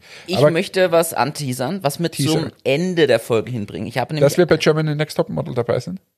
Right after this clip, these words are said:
Speaker 2: Als
Speaker 1: Ab-
Speaker 2: offizieller Partner diesmal?
Speaker 1: Applaus, Applaus, Applaus.
Speaker 2: Applaus, Applaus, haben wir das schon mal gesagt?
Speaker 1: Du hast es schon mal erwähnt, aber jetzt nochmal offiziell. Ich gratuliere Entmatics und finde es sehr cool, dass ihr das unterstützt.
Speaker 2: Ich bin so, wirklich, ich bin ein bisschen stolz und, äh, am meisten stolz bin ich auf mein Team,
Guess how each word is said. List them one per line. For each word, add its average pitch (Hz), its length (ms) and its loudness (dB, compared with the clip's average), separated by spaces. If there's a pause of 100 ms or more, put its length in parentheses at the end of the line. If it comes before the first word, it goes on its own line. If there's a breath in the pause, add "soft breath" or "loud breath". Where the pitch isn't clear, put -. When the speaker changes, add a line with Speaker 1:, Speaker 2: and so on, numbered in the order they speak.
(340)
Speaker 2:
Als 127 200 2
Speaker 1:
Ab- - 60 0
Speaker 2:
offizieller 156 420 2
Partner - 340 -4
diesmal? 165 320 -6 (160)
Speaker 1:
Applaus, 101 460 0
Applaus, 107 320 0
Applaus. 123 180 -4
Speaker 2:
Applaus, 135 220 4
Applaus, - 300 -2
haben 151 100 -2
wir 147 60 -2
das 143 100 -6
schon 139 100 -8
mal 120 140 -4
gesagt? 123 240 -4
Speaker 1:
Du 135 80 -4
hast 135 160 0
es 139 80 -8
schon 139 100 -4
mal 85 100 -2
erwähnt, 127 480 -2
aber 117 440 2 (220 loud breath)
jetzt 120 220 -2
nochmal 131 220 0
offiziell. 147 560 0 (140)
Ich 135 120 -8
gratuliere 131 460 0
Entmatics - 680 -4
und 165 440 -4
finde 170 240 -6
es 170 80 -6
sehr 220 220 0
cool, 156 100 -2
dass 113 140 -4
ihr 98 40 -4
das 104 120 -8
unterstützt. 107 320 -2
Speaker 2:
Ich - 60 -8
bin 147 160 4
so, 160 280 2
wirklich, 202 300 -2
ich 185 80 -2
bin 180 120 0
ein 185 60 -2
bisschen 185 300 -2
stolz - 600 0
und, 143 380 -4
äh, 107 220 -6
am 135 140 2
meisten 151 260 0
stolz - 300 -2
bin 135 160 -4
ich 135 120 -2
auf 123 120 2
mein 107 220 -4
Team, 202 220 -2